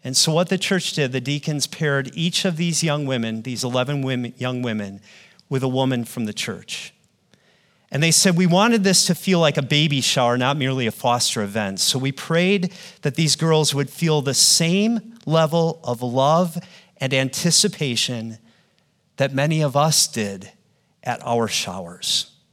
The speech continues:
Through this effort, the church raised three thousand dollars to give to these women.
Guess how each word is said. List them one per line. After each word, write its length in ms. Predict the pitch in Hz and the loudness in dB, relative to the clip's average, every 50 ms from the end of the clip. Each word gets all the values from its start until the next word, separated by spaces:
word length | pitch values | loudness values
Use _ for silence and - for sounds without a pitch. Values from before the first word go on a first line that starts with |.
| _ _ _ _ _ _ _ _ _ _ _ _ _ _ _ _ _ _ _ _ _ _ _ - | _ _ _ _ _ _ _ _ _ _ _ _ _ _ _ _ _ _ _ _ _ _ _ -14
Through 280 | - - 180 190 196 | -4 2 2 4 4
this 260 | 180 202 208 - - | 4 4 4 4 2
effort, 480 | - 170 151 143 - - 143 139 139 - | 2 2 0 0 0 -2 -4 -4 -4 -4
the 80 | 151 131 | -6 -4
church 800 | - - - - - 180 170 175 196 190 - - - - - - | -2 0 0 2 2 2 2 2 0 0 -2 -2 -2 -2 -4 -4
raised 400 | 160 143 147 139 135 131 - - | -2 0 0 2 0 0 -2 -4
three 260 | - - 156 160 170 | -4 -4 -2 -2 -2
thousand 460 | 165 - 185 165 160 156 156 156 143 | 0 2 2 2 2 2 2 0 0
dollars 720 | 123 127 120 120 127 139 151 170 185 190 - - - - - - _ _ _ _ _ _ _ _ _ _ _ - | 2 2 2 2 0 0 -2 -2 -2 -2 -2 -2 -2 -4 -8 -12 _ _ _ _ _ _ _ _ _ _ _ -6
to 140 | - 151 | -4 -4
give 380 | 131 110 139 147 143 151 151 151 | -4 0 0 2 2 2 0 -2
to 120 | - - | -6 -6
these 260 | 170 151 156 151 - - | -4 -4 -2 -2 -2 -2
women. 520 | 151 143 139 143 143 147 151 147 151 156 | -2 -2 -2 -2 -2 -4 -4 -6 -8 -12